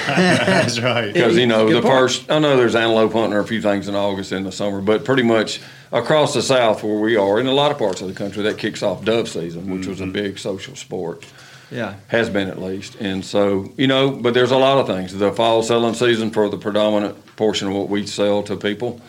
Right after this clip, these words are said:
Speaker 2: and it includes now trees, which is so cool. But especially right now, you've got, it's, it's a good time to get started on trees, but you've got a pretty good window. In fact, the,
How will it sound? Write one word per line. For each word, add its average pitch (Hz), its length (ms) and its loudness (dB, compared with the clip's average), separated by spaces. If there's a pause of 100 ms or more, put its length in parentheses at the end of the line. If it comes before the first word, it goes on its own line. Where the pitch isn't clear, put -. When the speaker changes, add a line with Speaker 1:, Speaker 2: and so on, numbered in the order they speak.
(460)
Speaker 2:
and 104 400 0
it 104 80 -2
includes 104 380 -2
now 104 160 -2
trees, 110 380 -4
which 92 160 -10
is - 60 -16
so 117 200 -4
cool. 92 240 -4
But 92 180 0
especially 143 540 0
right 101 300 2
now, 104 200 2
you've 135 240 0
got, 117 460 0 (800)
it's, 110 200 -4
it's 117 160 -6
a 147 40 -2
good 151 180 2
time 143 180 2
to 117 80 0
get 117 100 2
started 135 340 4
on 147 160 2
trees, 151 300 2
but 110 80 -4
you've 156 140 -4
got 117 160 2
a - 20 -4
pretty 95 240 -6
good 82 140 -10
window. 95 340 -4 (440)
In 98 120 -10
fact, 107 260 0
the, 92 160 -2